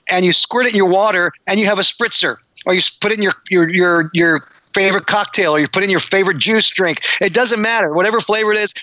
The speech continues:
you put a squirt, and boom, you have an instant C B D drink. And if you want a double shot, you make a double shot. So, so these, and then, and, and so these are different ways. So, yeah, people, and these days people carry around those water jugs, like, religiously, you know,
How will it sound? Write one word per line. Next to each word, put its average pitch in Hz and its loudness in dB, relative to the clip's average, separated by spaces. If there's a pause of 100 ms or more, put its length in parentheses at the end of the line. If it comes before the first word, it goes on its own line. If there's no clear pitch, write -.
(100)
you 135 -8
put - 0
a - 0
squirt, 214 0
and 139 -8
boom, 220 0
you 214 2
have 185 0
an 185 -4
instant 214 -2
C 202 0
B 202 -2
D 208 0
drink. 190 -2 (380)
And 180 0
if 170 -4
you 202 2
want 202 2
a 143 -4
double 202 0
shot, 220 -2
you 196 -4
make 208 -4
a 208 -2
double 214 0
shot. 139 0 (800)
So, 180 0 (200)
so 190 0
these, 247 0
and 220 0
then, 214 0
and, 180 2
and 190 -2
so 202 0 (220)
these 254 0
are 277 0
different 233 -2
ways. 214 2
So, 202 -2
yeah, 269 0
people, 240 -2
and 185 -4
these 277 0
days 214 0
people 269 -2
carry 214 -2
around 196 2
those 147 0
water 175 0
jugs, 151 -2
like, 147 -2
religiously, 135 0 (200)
you 175 -2
know, 165 -2